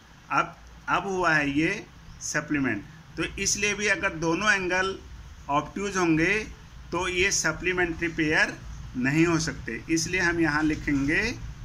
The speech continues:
no। अब तीसरा option हमारे पास है कि right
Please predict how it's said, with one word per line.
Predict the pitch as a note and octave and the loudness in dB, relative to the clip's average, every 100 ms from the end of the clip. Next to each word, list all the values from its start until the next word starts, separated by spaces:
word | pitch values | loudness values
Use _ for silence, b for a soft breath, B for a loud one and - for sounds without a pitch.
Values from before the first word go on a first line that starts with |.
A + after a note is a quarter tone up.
| - - - B2+ | -16 -16 -8 2
no। | C#3 D#3+ B2 - - - - - - | 4 6 2 -6 -12 -12 -12 -14 -4
अब | E3+ G3 - | -2 -2 -4
तीसरा | F#3+ F#3 - A3+ A3+ | -4 -2 2 4 4
option | G#3+ - G3 | 4 2 2
हमारे | F3 D#3+ D#3 | 2 2 0
पास | D#3 C#3+ C3+ C#3 | 0 0 0 0
है | C3+ E3+ F#3+ - - - - - | 2 2 -2 -8 -14 -14 -12 -4
कि | |
right | G3 F3 F3+ G#3+ A3+ - | 0 4 6 4 2 -4